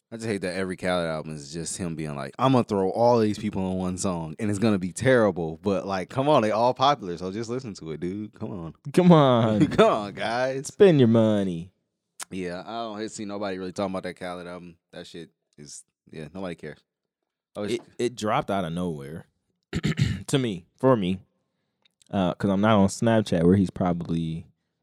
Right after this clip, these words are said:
Speaker 2: has the biggest, uh,
Speaker 1: I, I
Speaker 2: the biggest, the biggest presence.
Speaker 1: I think he announced it, like, two days before. So yeah.
Speaker 2: That's not enough. Sorry.
Speaker 1: So yeah.
Speaker 2: I don't think that's enough time for K-, for Khaled, for Khaled, Khaled.
Speaker 1: Yeah,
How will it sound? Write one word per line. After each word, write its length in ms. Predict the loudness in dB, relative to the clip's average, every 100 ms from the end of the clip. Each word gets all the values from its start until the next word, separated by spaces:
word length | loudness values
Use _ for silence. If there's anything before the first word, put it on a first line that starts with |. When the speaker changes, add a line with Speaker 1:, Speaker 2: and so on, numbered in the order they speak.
| _ -6
Speaker 2:
has 140 | -4
the 120 | -4
biggest, 520 | -4 -4 -6 -10 -10
uh, 240 | -10 -10 -12 _ _ -14
Speaker 1:
I, 120 | -14 -12
I 80 | -14 _
Speaker 2:
the 80 | 6
biggest, 540 | 8 8 4 -4 -14 _ _
the 120 | -12
biggest 340 | -8 -8 -10 -8
presence. 380 | -6 -6 -10 -16
Speaker 1:
I 60 |
think 140 | -14 -10
he 60 |
announced 280 | -6 -4 -2
it, 60 | -2
like, 140 | -2
two 120 | -2
days 160 | -2 -2
before. 320 | -4 -8 -8 _
So 220 | -12 -12 -12 _ -10
yeah. 100 | -2 0
Speaker 2:
That's 180 | 0 -2
not 180 | -4
enough. 340 | -4 -8 -12 -18 _ _
Sorry. 320 | -8 -8 -8 -14 _ _ _ _ _ _ _ -20 -20
Speaker 1:
So 100 | -20
yeah. 200 | -18 -20 -20 _ _ -8
Speaker 2:
I 40 |
don't 120 | -6
think 140 | -6 -8
that's 200 | -10 -12
enough 220 | -14 -10
time 540 | -4 -2 0 -2 -6 -14 _ _ _ _ _ _
for 140 | -10 -10
K-, 120 | -10 -16 -16 -10
for 80 | -10
Khaled, 460 | -6 -4 -4 -6 _ _ _
for 140 | -12
Khaled, 420 | -4 0 2 0 -6
Khaled. 480 | -12 -6 -4 -4 -8 _ -18
Speaker 1:
Yeah, 280 | -16 -14